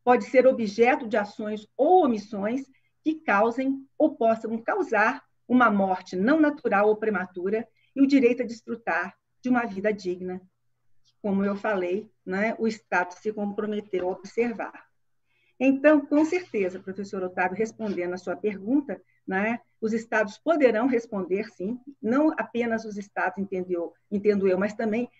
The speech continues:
os chefes de Estado poderão responder, né, na Corte Internacional de Justiça da Haia, porque não há responsabilização pessoal na Corte Interamericana de Direitos Humanos, a depender da sua atuação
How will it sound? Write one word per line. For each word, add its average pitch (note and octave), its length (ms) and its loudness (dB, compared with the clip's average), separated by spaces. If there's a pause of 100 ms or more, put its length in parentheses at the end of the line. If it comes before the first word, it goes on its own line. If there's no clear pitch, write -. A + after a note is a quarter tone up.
(160)
os A3+ 160 -4
chefes C4 580 4
de G3 80 -10
Estado G3 560 -6
poderão A3+ 380 2
responder, G#3+ 840 -4 (400)
né, A3+ 360 -2 (200)
na A#3 200 0
Corte D4 440 -2
Internacional G#3 840 -4
de F#3+ 140 -10
Justiça F3+ 500 -14
da D#3+ 240 -10
Haia, F#3+ 300 -6 (460)
porque G3+ 520 0 (240)
não G3 260 0
há G3 60 4
responsabilização G3 920 -8
pessoal F#3 840 -4 (200)
na F#3 120 -2
Corte F#3 300 -8
Interamericana F3+ 720 -6
de - 140 -20
Direitos F3 300 -8
Humanos, F#3+ 480 -8 (320)
a C#4 80 2
depender C#4 640 2
da C4+ 120 -4
sua C4+ 240 -2
atuação C#4 680 -2